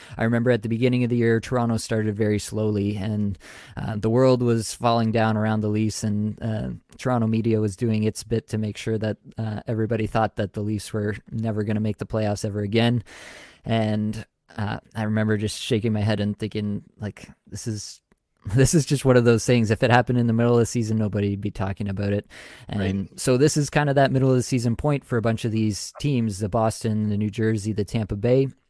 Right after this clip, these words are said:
Speaker 1: Nobody's talking about it, but it is relevant, uh, and it is relevant for fantasy as well.
Speaker 2: No, that's good stuff, man.
Speaker 1: All right. Well, let's get into the main event here. Let's talk about performing well. Top of this list,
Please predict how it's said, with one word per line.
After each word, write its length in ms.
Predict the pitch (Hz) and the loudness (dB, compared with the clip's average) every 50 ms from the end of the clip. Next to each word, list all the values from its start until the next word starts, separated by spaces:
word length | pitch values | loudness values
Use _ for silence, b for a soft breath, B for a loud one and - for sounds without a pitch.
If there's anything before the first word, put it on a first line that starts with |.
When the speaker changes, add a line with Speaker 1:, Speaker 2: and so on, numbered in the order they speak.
| _ - | _ -2
Speaker 1:
Nobody's 340 | 131 139 135 143 139 117 - | -2 2 4 4 4 4 2
talking 320 | 131 135 139 - - 139 | 0 -2 0 0 -2 -2
about 200 | 131 127 131 131 143 | 2 2 4 4 4
it, 140 | 143 - b b b b b | 2 0 b b b b b
but 120 | - 131 147 | 0 2 4
it 100 | 156 160 | 6 6
is 180 | 170 147 123 | 4 4 4
relevant, 480 | 123 127 117 113 110 107 117 113 110 - - | 4 4 4 4 4 2 0 0 0 -4 -8
uh, 320 | - 113 107 107 107 110 117 | -6 -6 -4 -2 -2 -2 -2
and 120 | - 110 110 | -2 0 0
it 100 | 110 113 | 2 0
is 160 | 113 101 117 | 0 -2 -2
relevant 360 | 113 110 107 104 107 104 - | -2 -2 0 0 -2 -2 -2
for 120 | - 104 | -6 -6
fantasy 420 | - - 98 101 101 98 - 110 107 | -4 -2 -2 -2 -4 -4 -6 -6 -6
as 140 | 104 95 - | -6 -6 -6
well. 220 | - 62 - 95 117 - _ _ _ _ _ _ _ _ _ _ _ _ _ _ _ _ _ _ _ _ _ _ | -6 -6 -6 -8 -10 -16 _ _ _ _ _ _ _ _ _ _ _ _ _ _ _ _ _ _ _ _ _ _
Speaker 2:
No, 180 | 104 113 131 131 | -6 -4 -4 -2
that's 220 | 110 110 - - | -2 -4 -4 2
good 180 | - 139 131 131 | 4 6 6 6
stuff, 320 | - - 143 143 139 - | 6 8 8 8 8 6
man. 220 | 135 113 117 113 - - - _ _ _ _ _ _ _ _ _ _ _ _ _ _ _ _ _ _ _ _ _ _ _ _ _ _ | 2 0 0 -2 -4 -8 -18 _ _ _ _ _ _ _ _ _ _ _ _ _ _ _ _ _ _ _ _ _ _ _ _ _ _
Speaker 1:
All 360 | - - 113 113 117 113 107 | -12 -6 -4 -2 -2 0 -2
right. 460 | 104 107 107 107 110 113 110 110 104 - _ _ _ _ _ _ | -2 -2 -2 0 0 0 0 0 -2 -4 _ _ _ _ _ _
Well, 300 | 127 135 139 131 - - _ | 0 4 4 4 2 0 _
let's 180 | 131 135 127 - | 0 0 0 2
get 160 | - 160 143 | 2 4 4
into 180 | 147 139 139 131 | 4 4 4 2
the 80 | 131 | 2
main 220 | 131 131 127 123 123 | 4 4 4 2 2
event 380 | 113 113 127 135 135 139 - | 2 2 2 2 2 2 -2
here. 280 | - - 131 123 127 123 | -2 0 2 2 4 4
Let's 300 | 120 120 123 - - - | 4 2 0 -2 -2 -8
talk 340 | - - - 120 131 - - - | -12 -10 -8 -8 -8 -8 -8 -8
about 440 | 113 104 - 120 120 120 120 - - - - | -10 -4 -2 0 2 2 2 0 -4 -10 -12
performing 840 | - 120 107 - - - 143 147 151 151 147 135 113 107 107 104 | -10 -10 -10 -10 -8 -4 -2 0 0 0 0 0 -2 -2 -2 0
well. 400 | 107 117 123 135 139 143 139 127 b b b b b b b b | 2 4 4 6 4 4 2 0 b b b b b b b b
Top 300 | - - 165 185 190 - | -2 2 2 2 4 2
of 100 | 175 165 | -2 2
this 280 | 156 160 156 - - - | 2 2 2 2 -2 -4
list, 460 | 131 135 147 156 - - - - - | -2 0 0 0 -2 -4 -10 -14 -18